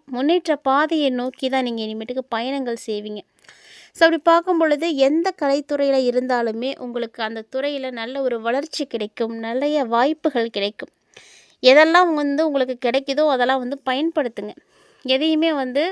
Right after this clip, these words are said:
விட்டுறாதீங்க. நீங்க எதை செய்யலாம், எதை செஞ்சா நம்மளுடைய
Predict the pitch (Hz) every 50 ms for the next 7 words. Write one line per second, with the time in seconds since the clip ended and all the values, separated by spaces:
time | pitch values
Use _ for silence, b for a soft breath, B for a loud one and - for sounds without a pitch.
0 | - 262 233 233 - - 277 269 262 226 220 208 202 - - _ B B B B
1 | B B B B B B B B 233 226 233 240 247 254 285 359 392 - - 302
2 | 277 285 285 302 285 277 262 254 247 240 233 226 _ - 226 226 262 311 311 -
3 | 311 294 285 277 311 320 311 294 277 254 247 240 233 226 233